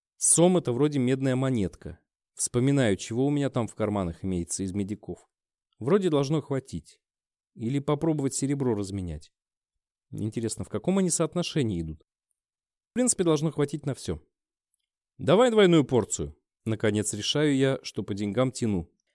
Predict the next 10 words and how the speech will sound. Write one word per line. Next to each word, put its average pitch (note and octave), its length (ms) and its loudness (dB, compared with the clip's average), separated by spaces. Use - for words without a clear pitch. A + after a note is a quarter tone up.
«И G#3+ 140 4
это, F#2 300 6
Элли G#3+ 240 8
ещё». G2+ 400 2
Подняв A#2+ 420 0
кружку, E3 360 -4
делаю B2+ 340 0
глоток. A2+ 500 -6
Хорошо G#2+ 440 -4
пошёл. D2 420 -10